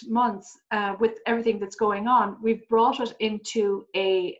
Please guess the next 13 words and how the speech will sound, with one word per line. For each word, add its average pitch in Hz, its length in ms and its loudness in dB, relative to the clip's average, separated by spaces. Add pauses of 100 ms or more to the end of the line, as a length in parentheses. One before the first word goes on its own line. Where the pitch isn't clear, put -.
high-density 233 640 0
stacking 214 480 0
series 269 560 -6
called 233 320 -2
Splash, 233 680 0 (480)
also 240 380 0
into 226 280 0
a 196 60 -2
training 240 500 -4
room 254 200 -4
application 240 640 -4
series 247 440 -8
called 214 440 -2